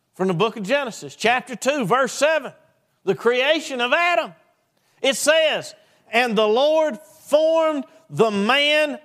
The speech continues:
of the dust of the ground and breathed into his nostrils the breath of life, and man became a living being."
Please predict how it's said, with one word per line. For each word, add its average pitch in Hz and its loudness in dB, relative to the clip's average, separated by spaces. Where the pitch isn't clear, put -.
of 208 0
the 185 0
dust 226 0
of 285 0
the 302 0
ground 262 2
and 202 -2
breathed 294 2
into 294 2
his 269 0
nostrils 269 0
the 196 0
breath 240 2
of 269 -2
life, 233 -2
and 208 2
man 220 0
became 175 -4
a 185 2
living 220 0
being." 147 -6